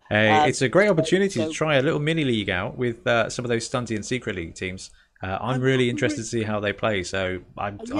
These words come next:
Speaker 1: I'm sport for
Speaker 2: it,
Speaker 1: choice.
Speaker 2: it,
Speaker 1: I'm
Speaker 2: it
Speaker 1: really happy. <laughs>
Speaker 2: a-, any time anyone looks at these sort of teams, you know, you start having conversations about them. It doesn't take long for, "I wonder how that would work in real play."
Speaker 1: Exactly.
Speaker 2: Well,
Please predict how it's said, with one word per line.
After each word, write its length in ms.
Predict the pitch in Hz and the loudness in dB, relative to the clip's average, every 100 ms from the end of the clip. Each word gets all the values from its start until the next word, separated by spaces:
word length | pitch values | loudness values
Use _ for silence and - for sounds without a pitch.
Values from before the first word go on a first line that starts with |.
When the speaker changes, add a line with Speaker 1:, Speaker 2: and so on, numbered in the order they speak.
| 302 | -2
Speaker 1:
I'm 40 | |
sport 340 | - - 123 107 | -2 -2 0 0
for 60 | |
Speaker 2:
it, 60 | 101 | -4
Speaker 1:
choice. 260 | 98 95 - | -4 -4 -2
Speaker 2:
it, 60 | |
Speaker 1:
I'm 80 | 110 | -2
Speaker 2:
it 20 | |
Speaker 1:
really 160 | 113 110 | 0 0
happy. 320 | 95 - 104 - - - 131 - 127 | -2 -6 -8 -8 -10 -6 -6 -4 -6
<laughs> 540 | - 123 - - _ | -4 -8 -8 -16 _
Speaker 2:
a-, 140 | 233 226 | -2 0
any 240 | 220 240 | -4 -6
time 300 | 254 247 220 | -8 -6 -6
anyone 340 | 196 196 196 185 | -6 -8 -10 -6
looks 300 | 190 185 - | -6 -6 -16
at 60 | - | -12
these 220 | 170 139 | -10 -10
sort 200 | - 92 | -12 -14
of 60 | - | -10
teams, 400 | 151 131 117 - 139 73 _ | -8 -6 -8 -16 -20 _ _
you 140 | - 160 | -10 -8
know, 120 | 113 | -8
you 220 | 127 151 - | -8 -10 -12
start 300 | - 175 160 | -4 -4 -4
having 140 | 160 | -8
conversations 600 | 143 147 143 160 156 156 | -6 -6 -4 -4 -4 -6
about 180 | - 113 | -4 -4
them. 100 | 135 | -4
It 120 | 160 | -2
doesn't 220 | 208 196 | -2 -2
take 180 | 190 175 | 0 0
long 180 | 175 170 | 0 -2
for, 160 | - 156 | -2 0
"I 40 | |
wonder 280 | 165 175 170 | 2 0 -2
how 80 | 160 | -6
that 160 | 160 160 | -4 -4
would 160 | 143 147 | -6 -8
work 320 | 151 165 160 - | 0 0 0 -4
in 140 | 156 | 0
real 220 | 180 190 | 2 2
play." 300 | 185 135 123 117 | 0 -6 -6 -4
Speaker 1:
Exactly. 560 | 101 92 98 104 - | -4 -2 -2 0 2
Speaker 2:
Well, 100 | 185 | 2